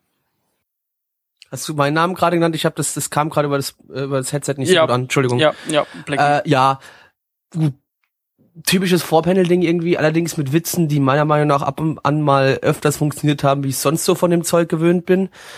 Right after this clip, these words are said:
Speaker 1: Äh, das Schöne ist, dass es eine Four-Panel-Adaption ist, die man halt nicht auf eine zwanzig Minuten Serie klatscht. Es tut auch mal wieder gut, sowas dann in einem, äh, im,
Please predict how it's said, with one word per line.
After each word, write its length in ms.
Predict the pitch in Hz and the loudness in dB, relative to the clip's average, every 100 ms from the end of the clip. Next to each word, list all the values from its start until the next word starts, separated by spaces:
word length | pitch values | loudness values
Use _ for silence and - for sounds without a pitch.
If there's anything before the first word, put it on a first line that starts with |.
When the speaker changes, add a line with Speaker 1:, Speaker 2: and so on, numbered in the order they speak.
| - | -2
Speaker 1:
Äh, 120 | - | 0
das 120 | 175 - | 2 2
Schöne 280 | 202 208 | 4 4
ist, 120 | 196 196 | 4 2
dass 80 | |
es 140 | 180 175 | 2 4
eine 100 | 165 | 2
Four-Panel-Adaption 960 | - 185 180 180 165 165 151 180 170 | 2 2 4 2 2 -2 -2 -2 0
ist, 240 | 165 - 147 | -2 -4 -6
die 80 | 160 | 0
man 160 | 156 | 2
halt 140 | 147 151 | 2 0
nicht 220 | 156 - | -2 -2
auf 120 | 135 | -2
eine 100 | 131 | -2
zwanzig 320 | - 123 123 | 0 -4 -2
Minuten 280 | 127 123 120 | -4 -4 -2
Serie 360 | 123 117 120 117 | 0 2 2 0
klatscht. 440 | 131 147 - - - - - - | -2 -2 -4 -8 -20 -20 -18 -2
Es 240 | 135 - | -2 0
tut 200 | 170 - | 0 2
auch 160 | 175 170 | 2 2
mal 160 | 147 | 2
wieder 160 | 135 127 | 2 2
gut, 200 | 139 120 | 0 2
sowas 300 | 151 147 - | 2 0 0
dann 160 | 123 | -2
in 100 | 127 | 0
einem, 400 | 127 120 120 127 - | 0 2 -2 -4 -10
äh, 160 | 98 101 | -10 -10
im, 220 | 87 | -12